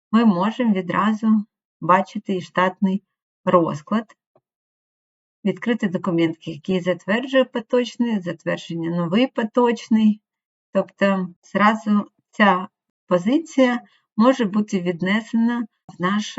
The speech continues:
штатний розклад, коли ми вводимо посади. Також обирається графік роботи, за яким працює співробітником,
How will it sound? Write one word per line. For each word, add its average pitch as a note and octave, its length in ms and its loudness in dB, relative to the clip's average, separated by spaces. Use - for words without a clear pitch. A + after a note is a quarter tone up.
штатний F3+ 680 -2
розклад, - 500 -8
коли F3+ 300 0
ми E3+ 220 -4
вводимо F#3 580 -2
посади. D3+ 600 -4
Також G3+ 400 -4
обирається F#3 580 -2
графік A3+ 440 2
роботи, A#3 500 0
за F#3+ 180 -6
яким G3 480 -2
працює F3 480 -4
співробітником, F3+ 1120 -6